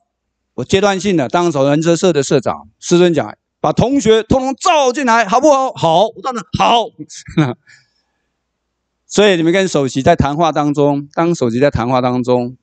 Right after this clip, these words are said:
跟，当然师尊现在已经在天上指导我们了。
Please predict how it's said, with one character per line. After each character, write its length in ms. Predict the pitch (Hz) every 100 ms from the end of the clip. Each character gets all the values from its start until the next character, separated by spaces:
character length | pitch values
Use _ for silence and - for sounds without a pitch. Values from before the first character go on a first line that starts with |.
| _
跟， 360 | 175 180 165 - _ _ _ _ _ _ -
当 120 | 151
然 40 |
师 160 | 151 151
尊 320 | 156 156 156
现 200 | 165 156
在 40 | 139
已 40 |
经 120 | 131 127 _ _ _ _ - - _ _ _ _ _ _ _
在 260 | - 151 135
天 240 | 147 151
上 160 | 151 135
指 140 | 123
导 100 | 120
我 140 | 117 101
们 180 | 87
了。 180 | 90 90